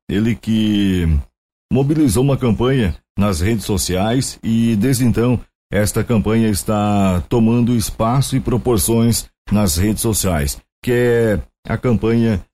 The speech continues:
é, pra ajudar o seu filho. William, primeiramente, muito obrigado pela atenção aqui, cordialidade com a reportagem da Rádio Cruz de Malta. Eu gostaria que você explicasse qual é o problema que você vem enfrentando constantemente.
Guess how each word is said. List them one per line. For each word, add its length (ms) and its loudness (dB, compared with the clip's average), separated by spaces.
é, 300 0
pra 180 -2
ajudar 500 0
o 440 0
seu 360 0
filho. 520 0
William, 260 2
primeiramente, 640 0
muito 340 0
obrigado 520 0
pela 160 0
atenção 500 0
aqui, 220 -2
cordialidade 760 0
com 400 2
a 60 2
reportagem 680 0
da 140 2
Rádio 240 0
Cruz 220 -2
de 80 0
Malta. 260 0
Eu 60 -2
gostaria 400 0
que 80 -2
você 180 0
explicasse 600 0
qual 160 -2
é 40 0
o 40 -8
problema 360 2
que 80 -4
você 280 0
vem 160 2
enfrentando 560 2
constantemente. 840 0